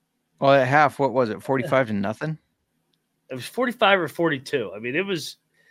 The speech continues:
Speaker 1: Yeah.
Speaker 2: it was, it was over in the
Speaker 1: Crazy.
Speaker 2: first five seconds. So,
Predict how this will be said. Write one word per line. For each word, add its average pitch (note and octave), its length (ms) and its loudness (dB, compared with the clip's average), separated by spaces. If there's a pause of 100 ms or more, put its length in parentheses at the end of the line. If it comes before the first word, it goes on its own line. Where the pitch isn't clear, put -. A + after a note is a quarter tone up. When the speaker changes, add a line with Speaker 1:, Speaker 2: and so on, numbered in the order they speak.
Speaker 1:
Yeah. - 280 -4 (200)
Speaker 2:
it D#3 120 -12
was, D3+ 100 -12
it D3 120 -12
was D3 120 -6
over F#3+ 160 2
in E3 60 -2
the C#3 60 -4
Speaker 1:
Crazy. F#2+ 100 -8
Speaker 2:
first C#3 220 -6
five B2+ 220 0
seconds. A#2+ 480 -6
So, G2+ 360 -10